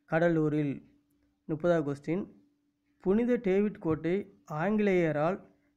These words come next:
கடலூரில் கட்டப்பட்ட ஆண்டு ஆயிரத்தி அறுநூத்தி தொண்ணூறாம் ஆண்டு. முப்பத்தி ஓராவது கொஸ்டின், ஆயிரத்தி நானூத்தி ஐம்பத்தி மூணாம் ஆண்டு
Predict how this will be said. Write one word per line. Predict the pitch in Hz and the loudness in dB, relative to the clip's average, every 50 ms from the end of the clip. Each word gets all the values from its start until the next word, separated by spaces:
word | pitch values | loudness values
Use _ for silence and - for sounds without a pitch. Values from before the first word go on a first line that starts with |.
| _ - | _ -10
கடலூரில் | - 160 156 180 196 202 202 190 185 180 170 160 170 190 214 226 - | -6 -2 0 2 2 4 4 2 2 2 2 2 2 0 0 -2 -2
கட்டப்பட்ட | - 170 156 156 - 175 170 175 165 156 - 170 143 | -4 -6 -4 -2 -2 -4 -2 -4 -4 -4 -2 -2 0
ஆண்டு | 143 156 160 156 151 160 160 143 135 - - _ _ _ _ _ _ _ _ _ _ _ _ - | 0 0 0 0 0 0 0 -2 -2 -6 -12 _ _ _ _ _ _ _ _ _ _ _ _ -6
ஆயிரத்தி | - 151 165 185 202 202 190 202 220 208 | -4 0 2 2 2 2 0 -2 0 0
அறுநூத்தி | 190 165 156 160 175 175 170 - 196 190 | 2 2 2 0 -2 -2 -2 -2 -4 -4
தொண்ணூறாம் | - 160 156 160 165 165 170 170 156 151 | -2 -2 0 0 2 2 0 0 0 -2
ஆண்டு. | 147 147 143 143 151 151 143 135 - - _ _ _ _ _ _ _ _ _ _ - | -2 -2 -4 -4 -2 -2 -4 -4 -8 -12 _ _ _ _ _ _ _ _ _ _ -4
முப்பத்தி | 160 160 156 190 175 190 180 | -4 -4 -4 -4 -2 0 0
ஓராவது | 170 170 165 156 | 2 2 0 0
கொஸ்டின், | 139 139 135 - - 151 165 214 226 - - _ _ _ _ _ _ _ _ _ _ _ _ _ - | -2 -4 -6 -6 -4 -4 -4 -4 -6 -10 -16 _ _ _ _ _ _ _ _ _ _ _ _ _ -12
ஆயிரத்தி | - 156 160 175 202 214 208 208 220 214 | -8 -4 0 2 2 2 0 0 0 0
நானூத்தி | 196 180 175 180 190 190 190 196 190 170 | 0 0 0 -2 -4 -4 -4 -2 -2 -2
ஐம்பத்தி | 156 160 170 175 175 180 - 175 | -2 -2 -2 -2 -2 -4 -4 -4
மூணாம் | 165 165 170 170 175 185 196 185 | -2 -2 0 0 0 -2 -2 -2
ஆண்டு | 156 147 143 135 139 156 | -4 -4 -4 -4 -4 -4